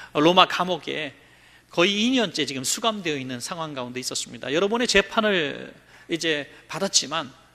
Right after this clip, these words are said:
죄가 없음이 계속 드러났음에도 불구하고 그를 풀어주지 않고 있는 이런 절박한 상황 가운데 있었습니다.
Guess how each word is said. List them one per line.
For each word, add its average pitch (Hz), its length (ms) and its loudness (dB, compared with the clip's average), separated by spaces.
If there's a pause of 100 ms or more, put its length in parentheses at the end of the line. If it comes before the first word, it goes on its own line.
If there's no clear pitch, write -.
(480)
죄가 262 320 4
없음이 226 400 0
계속 269 460 -2
드러났음에도 214 600 -2
불구하고 139 760 -6 (400)
그를 139 140 0
풀어주지 226 580 -2
않고 127 300 -4
있는 131 340 -8 (320)
이런 175 160 0
절박한 175 420 0
상황 165 280 -4
가운데 135 240 -8
있었습니다. - 560 -6